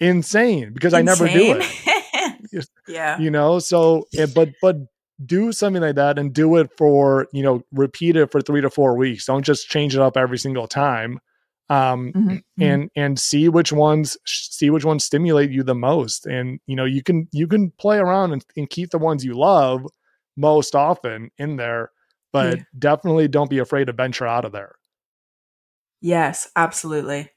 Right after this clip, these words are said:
Speaker 2: No, absolutely. I think, um, you know, one thing, if people have heard this or haven't heard this before, is, like, we, we have this breakdown, um, as I'm sure you've heard of, like, um,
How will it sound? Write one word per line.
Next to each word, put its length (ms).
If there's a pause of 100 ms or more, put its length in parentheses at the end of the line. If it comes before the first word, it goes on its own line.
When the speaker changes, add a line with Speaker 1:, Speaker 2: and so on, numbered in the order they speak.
Speaker 2:
No, 240
absolutely. 760 (340)
I 100
think, 380 (340)
um, 400 (340)
you 80
know, 120
one 460
thing, 520 (260)
if 360 (140)
people 240
have 160
heard 220
this 200
or 60
haven't 260
heard 160
this 120
before, 360
is, 180
like, 280 (240)
we, 280
we 140
have 240
this 240 (140)
breakdown, 680 (360)
um, 360
as 140
I'm 100
sure 180
you've 200
heard 200
of, 120
like, 300 (400)
um, 580